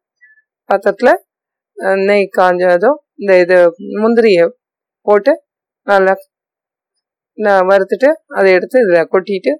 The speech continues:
கலரிடுவோம். கேசரியில கொட்டி நல்லா கலந்து விட்டோம்னா superb-ஆன tasty and healthy pineapple கேசரி தயார்.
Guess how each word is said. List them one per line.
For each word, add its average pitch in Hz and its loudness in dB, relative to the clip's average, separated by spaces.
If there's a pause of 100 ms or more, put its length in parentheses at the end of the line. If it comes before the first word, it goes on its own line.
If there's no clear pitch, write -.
(180)
கலரிடுவோம். 175 2 (1000)
கேசரியில 202 2
கொட்டி 196 -4
நல்லா 185 0 (120)
கலந்து 190 0
விட்டோம்னா 202 -2 (460)
superb-ஆன 262 2
tasty 240 2
and 208 -2
healthy 214 -2 (380)
pineapple 247 0
கேசரி 202 0
தயார். 175 0